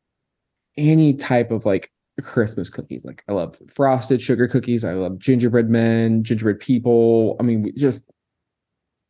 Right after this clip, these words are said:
the assortment. Get me all of the Christmas cookie, a Christmas cookie platter,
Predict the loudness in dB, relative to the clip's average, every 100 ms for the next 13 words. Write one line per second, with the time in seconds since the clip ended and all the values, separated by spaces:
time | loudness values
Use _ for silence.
0 | -2 2 2 2 0 0 0 2 4 2
1 | 0 0 0 2 0 2 4 4 2 0
2 | -4 -2 -6 -2 -4 -2 -2 -2 -4 -8
3 | -4 -2 -2 -4 -2 -2 -4 -2 -2 0
4 | -2 -6